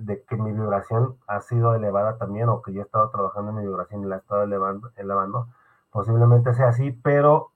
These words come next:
este, da la casualidad que no soy el único que, que ha visto eso, porque varias personas me han platicado esto mismo que, que, que yo he sentido, esto mismo que yo he visto. Entonces, eh, es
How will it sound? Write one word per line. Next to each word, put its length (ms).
este, 760
da 140
la 120
casualidad 640
que 80
no 240
soy 240
el 160
único 480
que, 320
que 80
ha 80
visto 400
eso, 220
porque 260
varias 240
personas 380
me 100
han 80
platicado 520
esto 180
mismo 320
que, 340
que, 240
que 100
yo 120
he 20
sentido, 460
esto 180
mismo 300
que 120
yo 120
he 20
visto. 380
Entonces, 600
eh, 460
es 320